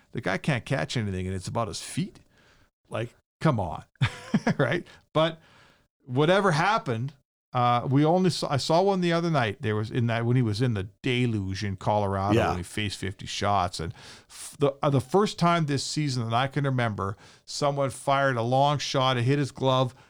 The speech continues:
Speaker 1: W-, instead of catching it,
Speaker 2: Yeah.
Speaker 1: it fell right in the slot, and it was in the net. And we used to see that all the time.
Speaker 2: Sure.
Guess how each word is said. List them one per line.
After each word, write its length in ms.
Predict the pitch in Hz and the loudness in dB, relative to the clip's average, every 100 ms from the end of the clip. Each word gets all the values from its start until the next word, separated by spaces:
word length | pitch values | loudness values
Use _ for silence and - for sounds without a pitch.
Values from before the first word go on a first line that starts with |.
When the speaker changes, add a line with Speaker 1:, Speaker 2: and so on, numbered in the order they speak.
| _ _ _ _ | _ _ _ _
Speaker 1:
W-, 180 | 135 127 - | -8 -8 -2
instead 400 | 143 - 175 170 | -2 2 4 4
of 100 | 180 | 4
catching 380 | - 151 - 156 | 2 0 0 0
it, 80 | - | 2
Speaker 2:
Yeah. 100 | - | 0
Speaker 1:
it 40 | - | 0
fell 260 | 131 110 | 2 2
right 280 | 113 127 160 | 4 4 2
in 80 | 151 | 0
the 60 | |
slot, 400 | 123 127 127 127 120 | 0 2 2 2 0
and 100 | 113 | -4
it 40 | |
was 160 | 110 104 | -4 -4
in 120 | 101 | -4
the 60 | 107 | -2
net. 240 | 98 - 107 | -4 -4 -2
And 180 | 117 139 | 0 2
we 80 | |
used 100 | 165 | 0
to 60 | 113 | -2
see 160 | - 107 | -4 -4
that 120 | 95 | -4
all 160 | 78 | -8
the 60 | 62 | -10
time. 180 | - 110 | -6 0
Speaker 2:
Sure. 200 | 147 | 0